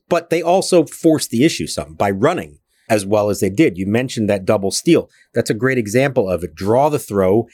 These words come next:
and then you can end up getting the runner home from third on the back end of the double steal. So that's good stuff there.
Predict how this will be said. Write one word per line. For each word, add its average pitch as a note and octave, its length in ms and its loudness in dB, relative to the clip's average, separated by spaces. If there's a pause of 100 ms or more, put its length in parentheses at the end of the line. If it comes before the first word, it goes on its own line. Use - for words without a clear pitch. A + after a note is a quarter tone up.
(240)
and G#2 160 0
then G#2+ 180 -2
you G#2 120 -2
can G#2 260 -4
end G2 200 -2
up G2+ 180 -4
getting F#2+ 260 0
the F2+ 80 -6
runner F#2 300 -2
home F2+ 360 -2 (240)
from G2 160 -2
third D3+ 260 0
on F#2 100 0
the F2+ 60 -2
back F#2 320 -4
end F2 280 -6
of E2+ 200 -6
the E2 60 -16
double F2 280 -2
steal. D#3 360 0
So - 120 -6
that's A2+ 360 -2
good F#2+ 300 -4
stuff - 340 -4
there. G2+ 280 -2